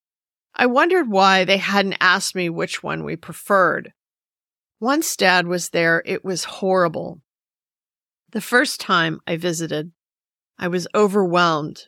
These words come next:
by the bad smell that greeted me at the door. Then there was a woman in the lobby sitting in a wheelchair holding a doll. As I proceeded into the hallway, I passed the dining room.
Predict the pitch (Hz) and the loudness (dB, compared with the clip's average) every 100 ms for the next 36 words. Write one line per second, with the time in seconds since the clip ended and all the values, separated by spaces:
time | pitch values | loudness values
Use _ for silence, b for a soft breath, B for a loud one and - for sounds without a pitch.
0 | _ 196 180 185 160 175 170 175 165 - | _ -4 -2 -2 -2 2 4 4 0 -4
1 | 170 165 160 151 170 170 165 - 147 - | 0 0 0 -6 -4 -2 -4 -6 -10 -8
2 | 160 - 151 165 151 131 139 151 _ _ | -10 -10 -6 -4 -4 -6 -8 -16 _ _
3 | _ _ _ _ _ _ _ _ 208 214 | _ _ _ _ _ _ _ _ 2 4
4 | 214 - - 208 214 208 202 190 214 226 | 4 0 -8 -4 0 0 -2 -2 2 2
5 | 226 - 190 190 185 175 175 160 160 - | 2 -2 -4 0 2 2 2 -2 -4 -10
6 | - - 220 220 - - 170 202 202 - | -10 -2 0 2 -2 -4 -2 0 0 0
7 | 185 165 151 185 180 170 165 170 160 147 | 0 -2 -2 -2 -2 -2 -4 0 0 0
8 | - - - _ _ _ _ _ _ _ | -4 -10 -18 _ _ _ _ _ _ _
9 | _ _ - 214 220 214 233 208 - 269 | _ _ -2 0 2 2 0 -2 0 2
10 | 277 269 - - 226 240 226 196 180 170 | 2 -2 -4 -2 0 0 -2 -2 0 2
11 | 165 165 160 160 - - 185 - 196 180 | 2 0 -2 -6 -10 -4 -4 0 0 0
12 | - 175 170 165 170 170 156 98 110 | -2 -6 -2 0 0 -4 -6 -8 -12